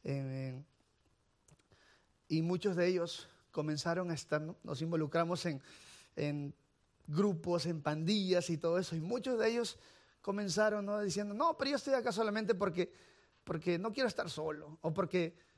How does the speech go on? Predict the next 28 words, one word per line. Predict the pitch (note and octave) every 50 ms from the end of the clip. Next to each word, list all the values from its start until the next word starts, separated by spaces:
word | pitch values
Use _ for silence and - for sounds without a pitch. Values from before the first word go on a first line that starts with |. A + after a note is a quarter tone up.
| _ _ -
quiero | - A#3+ B3 A#3+
jugar | E3+ F#3 A3 G#3 D#3+
fútbol | - - A3+ G3+ G#3 G#3+ G3+
con | - E3+ F3 F3+
ellos, | F#3 F#3 F#3 F3 D#3 C#3 E3
o | D#3+
porque | F#3 F3+ D#3 F3+ E3
quiero | - A3 A3+ G#3+
hacer | G3+ - G#3 F#3
esto | F#3+ F3 - G#3+ F3
con | - D#3+ E3+ F3
ellos, | F3 E3+ D#3+ C#3
o | D3+
porque | D3+ D3 D3+ C#3+
quiero | - F3+ G3 G3+ G3
ir | G3 G#3 G#3 F#3+
a, | F#3+ - - - - _ -
a | D3 D3 D3+
este | D#3+ D3 - E3+
lugar | E3 D#3 D#3 D#3+ D#3+ D#3
con | D#3 D3 D3
ellos". | D#3 D#3 D3 C#3 - - - - - _ _ _ _ _ _ _ _ _ _ _ _ _ -
Y | C#3 C3+
muchos | C#3 D3+ D#3+ D#3+ - F3 D#3+
de | D#3 D#3
ellos | D#3+ D3+ -
comenzaron | - - D3 D3 C3 - C#3+ C#3 C#3+ C#3+ D3
a, | C#3 C3+ C#3+